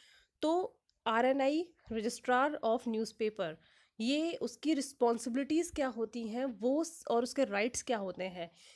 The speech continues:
इसके बारे में जो है इस एक्ट के अंदर डिटेल में समझाया गया है। It was aimed at curbing free speech by introducing several procedural requirements if an individual wanted to start an publication of any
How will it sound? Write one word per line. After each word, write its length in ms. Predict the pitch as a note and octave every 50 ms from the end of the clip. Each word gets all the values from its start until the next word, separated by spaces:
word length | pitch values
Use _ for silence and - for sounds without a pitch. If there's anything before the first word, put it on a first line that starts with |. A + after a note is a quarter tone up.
| _ _ -
इसके 360 | A#3+ - - - - D#4 D#4
बारे 320 | D4 C#4 A#3 G#3+ G#3+ G#3 G#3
में 240 | G#3+ A3 C#4 F#4 G#4 - _ _ _ - -
जो 160 | F#3+ A3+ B3
है 140 | A3+ B3 C4+
इस 120 | C#4 C4+
एक्ट 240 | B3+ A3+ - - -
के 120 | - C4 B3
अंदर 260 | G#3+ G3+ G3 G#3+ A#3+
डिटेल 420 | A3 G#3+ - - A3 A3 A3 A3+
में 120 | A3+ A#3+ C4
समझाया 540 | - B3+ G#3+ G#3 F3+ E3+ D#3+ E3 F3 F3+
गया 200 | F3+ F3 F3+ F#3+
है। 240 | F#3 F#3 A3+ D#4 A4 - _ _ - _ _ _ _ _ -
It 160 | - D4 D4 -
was 280 | A#3+ B3+ D4 D4 D#4 C4 - - -
aimed 320 | B3 C4 D4 D#4+ D#4 - - -
at 160 | C4+ C4+ - -
curbing 320 | B3 A#3 A3+ G#3+ C4+ B3+ - - - -
free 240 | C#4 C#4 C#4 - C4+
speech 400 | - - - B3+ C4 C#4+ C#4 C4 A#3+
by 100 | C#4+ C4 -
introducing 600 | A#3+ A#3+ - - A#3 G#3 A3+ A#3 A#3 A3 C#4+ D#4 D4+
several 640 | - - - - C#4 B3+ B3+ A3 A3+ C#4 D#4+ F4 F#4 F#4+ _ _ _ - - _ _ _
procedural 1000 | - C4+ C#4 C#4+ D4 D4 - _ - - - B3+ B3 G#3 B3 C4+ C#4 C#4+ D4+ E4 E4+ E4+ D#4+ - - -
requirements 680 | G#3 - - A#3+ A3+ A3+ A#3 A#3+ C4 C#4+ D4+ - - - A3+
if 80 | -
an 100 | C4 A#3
individual 580 | A3 G#3+ G#3+ A3 G3+ G3+ A#3+ A#3 A3+ C#4+ D4 C#4+ B3
wanted 340 | A3 A3 A3 G#3 B3 B3+ B3+
to 100 | B3+ A#3 -
start 320 | - - A#3 G#3 G#3+ G#3 A3
an 140 | G#3+ A3 - A3
publication 520 | G3+ F#3 G3 G3 - G#3+ G#3 - A3+ A3 G#3
of 100 | - G#3 G3
any 140 | G3 F#3